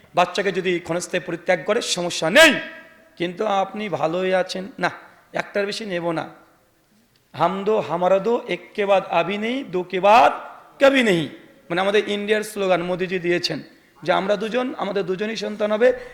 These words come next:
একটাই ভালো, তো দুটো হলে হয়ে যায়, তিনটে যেন কখনো না হয়।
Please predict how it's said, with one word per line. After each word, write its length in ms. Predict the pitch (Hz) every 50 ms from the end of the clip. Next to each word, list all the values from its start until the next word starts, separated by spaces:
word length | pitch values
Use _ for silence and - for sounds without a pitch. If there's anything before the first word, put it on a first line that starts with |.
| - -
একটাই 540 | 156 160 - - - - - 240 262 277
ভালো, 420 | 240 220 226 240 202 165 165 214 240 - - - _
তো 80 | - 170 - -
দুটো 260 | 165 165 - 254 220
হলে 220 | 214 247 247 -
হয়ে 280 | - 147 165 175 180 190
যায়, 240 | 196 220 175 165 151 - - - - -
তিনটে 340 | - 311 339 339 330 330 311
যেন 160 | 311 302 294
কখনো 340 | - 254 214 208 226 226 208
না 200 | 190 165 156 139
হয়। 180 | 127 139 131